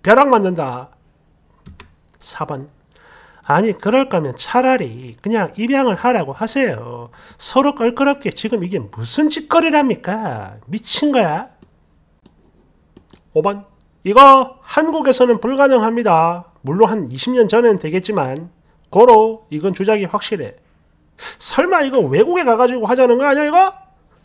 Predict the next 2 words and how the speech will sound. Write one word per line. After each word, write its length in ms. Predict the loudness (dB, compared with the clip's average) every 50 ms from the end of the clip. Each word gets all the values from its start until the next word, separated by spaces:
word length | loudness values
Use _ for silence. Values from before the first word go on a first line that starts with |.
| _ _ _ _ _ _ _ _ _ _ -20 -20 _ _ _ _ _ _ _ _ _ _ _ _ _ _ _ _ -20 -20 -20 -20 -20 -20 -20 -20 -20 -20 -20 -20 _ _ -10
육 180 | -10 -8 -6
번. 280 | -4 -4 -4 -6 -8